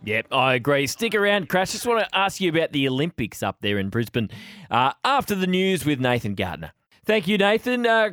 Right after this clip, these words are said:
Crash, Olympics twenty thirty-two, the Lord Mayor's resigned, uh, from the organising committee, saying it's a pointless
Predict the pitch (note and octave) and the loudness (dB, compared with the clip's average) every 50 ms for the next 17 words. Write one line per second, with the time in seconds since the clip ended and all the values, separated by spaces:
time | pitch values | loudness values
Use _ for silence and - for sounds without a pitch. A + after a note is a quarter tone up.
0 | - - - - B3+ C4 C4+ G#3+ F3 C3+ - - G3 G#3 A3+ A#3 G3 G#3 F#3+ C3+ | -4 -10 -6 -2 2 2 4 4 2 0 -2 -6 -2 0 0 0 2 0 -2 -2
1 | - - - - G#3 G3+ G3+ F3 - - - F#3 G3 F#3+ F#3 F3+ E3 C#3 - - | -4 -8 -4 -2 0 0 0 0 -2 -4 -4 -2 0 0 2 0 -2 -4 -4 -2
2 | G3 F#3 F3+ E3 D3 D3+ D3 D#3+ F3+ F#3 F#3 F3 D#3 D#3+ D#3+ D#3+ D#3+ D#3+ C#3+ A#2+ | 0 0 2 2 0 0 0 0 0 0 0 -2 0 0 2 2 2 2 0 -2
3 | A#2+ C3 B2+ A#2 A2 B2+ C3+ C3+ C3 B2+ C3 D3 F3+ G#3+ A3+ A#3 G3+ F#3+ F3 D3+ | -2 -2 -2 -2 0 0 2 2 2 2 2 0 0 -2 -4 -6 -4 -2 0 0
4 | C#3 C3+ C3 A#2+ A#2 - - C#3+ C3 C3 B2+ B2+ B2+ - - C#3 C3+ C3 C3 B2 | 2 2 0 -2 -4 -4 -4 -4 -2 -2 -2 -2 -2 0 0 0 0 0 0 0
5 | A#2+ A#2+ A#2 A2 A#2 A2+ G#2+ - A2+ A2 A2+ A#2+ C#3 C#3+ C3+ - D3 C3+ B2+ B2 | 2 2 2 0 -2 -6 -6 -6 -4 -2 -2 -2 -2 -2 -4 -2 -2 -2 -2 0
6 | A#2 A2+ - - G#2+ - - - D3 D3 C3+ - A#2 A2+ - - - | -2 -4 -4 -6 -8 -8 -6 -4 -4 -4 -4 -4 -8 -8 -8 -10 -14